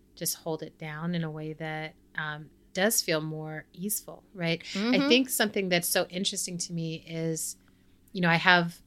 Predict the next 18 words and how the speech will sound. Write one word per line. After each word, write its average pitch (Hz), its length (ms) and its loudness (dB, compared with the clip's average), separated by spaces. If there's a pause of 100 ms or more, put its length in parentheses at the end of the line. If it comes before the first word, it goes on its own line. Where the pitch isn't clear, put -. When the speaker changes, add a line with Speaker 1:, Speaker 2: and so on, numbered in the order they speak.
(140)
Speaker 1:
I, 165 360 -2
we 190 100 -2
have, 185 300 4
I 185 60 4
have 190 220 2
our 170 200 6
experience 160 680 -4
of 160 80 -8
family, 156 340 -8
which 170 220 -14
is 160 240 -6 (380)
our 160 180 4
parents - 800 -6 (100)
very 156 160 -10
much, 156 460 -4
you 175 80 -8
know, 147 260 -6 (800)
um, 147 400 -4